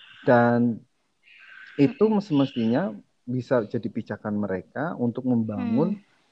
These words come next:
Speaker 1: model pendekatan kemasyarakatan yang lebih psikologis,
Speaker 2: Mm.
Speaker 1: yang lebih psikologis. Bahwa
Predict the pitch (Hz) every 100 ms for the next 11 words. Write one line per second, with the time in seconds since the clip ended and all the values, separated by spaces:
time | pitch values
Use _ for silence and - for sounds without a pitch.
0 | _ - 131 131 185 190 143 120 123 120
1 | 123 120 123 127 120 120 120 120 107 -
2 | 139 165 156 120 139 147 147 139 135 -
3 | 156 160 _ 147 143 143 139 120 110 107
4 | - - - _ - 226 220 _ _ _
5 | 127 120 120 127 123 117 110 110 - 104
6 | _ _ _ _ _ - 123 120 123 120
7 | 120 117